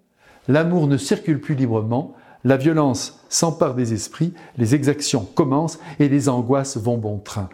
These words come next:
Là encore, la paix du cœur est compromise. Alors, laissez-moi vous dire qu'en ce moment où je vous parle,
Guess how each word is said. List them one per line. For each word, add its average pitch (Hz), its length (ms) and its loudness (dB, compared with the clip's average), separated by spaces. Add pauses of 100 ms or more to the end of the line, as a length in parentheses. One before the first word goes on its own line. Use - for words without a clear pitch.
(260)
Là 147 180 4
encore, 165 480 0 (300)
la 135 220 4
paix 208 340 0
du 147 240 -2
cœur 175 420 2 (880)
est 226 140 2
compromise. 185 800 0 (580)
Alors, 139 360 2 (420)
laissez-moi 175 640 0
vous 139 100 2
dire 139 180 2
qu'en 135 120 0
ce - 100 -4
moment 127 320 2
où 110 60 -2
je 107 80 0
vous 101 180 -2
parle, 117 480 -2